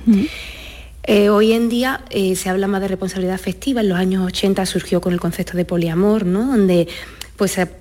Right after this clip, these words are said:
Speaker 2: lo que se aportaba a partir de, del poliamor era eso, tener relaciones, pues, más basadas en la prudencia, en la reflexión, y en poder comunicarnos de una manera más consciente, ¿no? De, más sincero, ser más honesto,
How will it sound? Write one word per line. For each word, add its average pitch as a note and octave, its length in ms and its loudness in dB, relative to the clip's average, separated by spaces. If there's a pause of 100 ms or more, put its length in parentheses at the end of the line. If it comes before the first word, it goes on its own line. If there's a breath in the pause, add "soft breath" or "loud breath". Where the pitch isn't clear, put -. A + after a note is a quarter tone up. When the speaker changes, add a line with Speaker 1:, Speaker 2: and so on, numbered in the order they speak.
(120)
Speaker 2:
lo G3 140 -2
que F3+ 300 0
se F3 140 -6
aportaba F3 520 -2
a F#3+ 80 -4
partir F#3+ 400 -2
de, F#3+ 380 2
del F3+ 140 0
poliamor F#3 460 0
era F3 280 0
eso, F3 220 -4
tener F3 280 -2
relaciones, F#3+ 640 0
pues, F#3+ 160 -2
más E3+ 140 2
basadas E3+ 360 -2
en F#3 60 2
la E3+ 120 0
prudencia, G3+ 480 0
en G3 80 0
la E3+ 80 -2
reflexión, D#3 680 -2 (680 loud breath)
y G#3 120 4
en G3 100 2
poder F#3 260 2
comunicarnos G3+ 720 0
de F#3+ 80 -2
una F#3 140 0
manera F#3 260 0
más F#3 160 -2
consciente, F#3 720 -2
¿no? G#3 180 -4
De, F3 640 0
más E3+ 180 0
sincero, A3 420 2
ser F#3 140 -2
más D#3 180 -2
honesto, G#3+ 600 -2